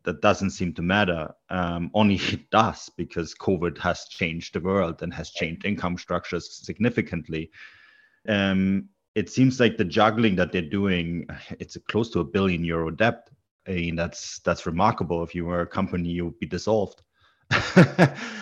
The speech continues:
So it's, um, that's, that's, I think, where, where this comes in, and they're, they're looking at this, and they, they see Sergiño Dest as a financial asset,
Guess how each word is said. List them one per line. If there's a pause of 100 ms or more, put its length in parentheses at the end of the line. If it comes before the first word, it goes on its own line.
(140)
So
it's,
um, (800)
that's,
that's,
I
think,
where,
where
this
comes
in,
and
they're,
they're
looking
at
this,
and
they,
they
see
Sergiño
Dest
as
a
financial
asset,